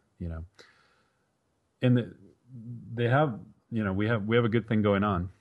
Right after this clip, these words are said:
Like, we have a platform, uh, along with the services that we provide to these schools so that they can get their graduate programs online. And what's, uh, what's amazing about what's happening there is that the culture of graduate education,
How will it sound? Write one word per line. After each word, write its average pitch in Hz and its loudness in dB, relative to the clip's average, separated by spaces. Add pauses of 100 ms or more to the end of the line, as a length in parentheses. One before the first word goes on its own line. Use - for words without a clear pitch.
Like, 90 -8
we 95 -2
have 90 0
a 90 -4
platform, 92 -2 (140)
uh, 85 -6 (100)
along 87 -2
with 87 -4
the 92 -10
services 90 -6
that 87 -8
we 85 -8
provide 85 -6
to - -16
these 87 -8
schools 95 -8
so - -10
that 82 -8
they 85 -8
can 85 -4
get 85 -6
their 85 -6
graduate 85 -8
programs 82 -8
online. 85 -4 (1400)
And 90 0 (880)
what's, - -2
uh, 95 2
what's 104 -6
amazing 131 2
about 98 2
what's 98 -2
happening 95 -2
there 95 0
is 85 -4
that 90 -4 (880)
the 87 -4
culture 87 -8 (240)
of 90 -8
graduate 85 -6
education, 87 -12